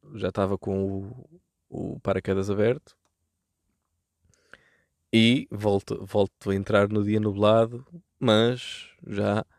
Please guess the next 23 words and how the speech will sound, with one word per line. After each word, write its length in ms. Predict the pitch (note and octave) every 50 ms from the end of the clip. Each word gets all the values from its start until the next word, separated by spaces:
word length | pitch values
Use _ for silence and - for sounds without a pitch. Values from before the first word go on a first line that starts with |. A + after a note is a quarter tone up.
| _ _ _ _ _ _ _ _ _ _ _ _ - - D#2+ D#2 - - _
já 300 | - G#2+ G#2 A2 A2 A2
tendo 240 | - - A#2 A2+ A2
visitado 840 | G#2+ A2+ A2 A2+ G#2+ - - A#2 A2+ A2+ A2+ A2 A#2 A2 G2+ G2 - _ _ _ _
um 160 | - A2+ A#2
dia 400 | A#2 A#2 A2+ A2+ A2 G#2 G2+ G#2 - -
ensolarado 640 | A#2 A2+ - - A2+ A2 A2 A2+ A2+ A#2+ B2 B2 - _ _ _ _ _ _ _ _ _ _ _ _ _ _ _ _ _ _ _
que 80 | - -
poucas 300 | - A#2+ - A#2 A2 -
pessoas 540 | - - - A#2 A2+ A#2+ A#2+ A#2 - -
tinham 260 | - - A#2+ B2 B2 A#2+
visitado 380 | - - B2 - - B2 A#2+ B2
nesse 200 | C3 B2+ - -
dia, 200 | A#2+ A#2 A2+ G2+
não 100 | G2 G2
é? 140 | G2+ G2+
É, 320 | A2+ B2 - C3+ C3+ C3 B2+
é 40 | A#2
aí 140 | A#2+ A#2 A2
que 60 | -
está 120 | - A2 A2
algo 440 | A2 A2 A2 G#2+ G#2+ A2+ A2 A#2 G#2
de 320 | G#2+ A2+ A2+ A2 G#2+ B2 -
especial 540 | - - _ - - - A2 G#2+ G#2+ -